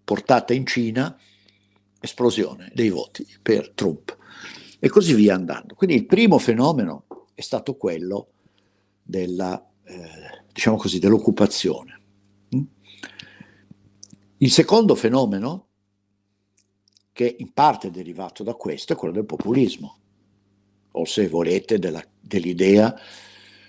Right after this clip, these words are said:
eh, della sovranità, e cioè tutti quelli che non ci guadagnano dalla globalizzazione, per esempio,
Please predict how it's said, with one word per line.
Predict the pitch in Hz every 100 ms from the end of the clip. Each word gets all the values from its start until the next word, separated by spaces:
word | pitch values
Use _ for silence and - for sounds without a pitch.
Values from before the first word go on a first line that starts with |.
| _ -
eh, | - 85 90
della | 98 95
sovranità, | - 98 82 87 87 107 160 113 - - - - - _
e | -
cioè | - 92 78
tutti | - 131 -
quelli | 151 131 87 82
che | 101
non | 98 127
ci | -
guadagnano | - 98 98 80 73 87 110 175 _ _ _ _ _ - _ _ _ _
dalla | 92 92
globalizzazione, | 90 92 82 90 87 95 92 - 87 78 71 80 - _ _ _ _ _
per | 107
esempio, | 85 98 80 69 69 64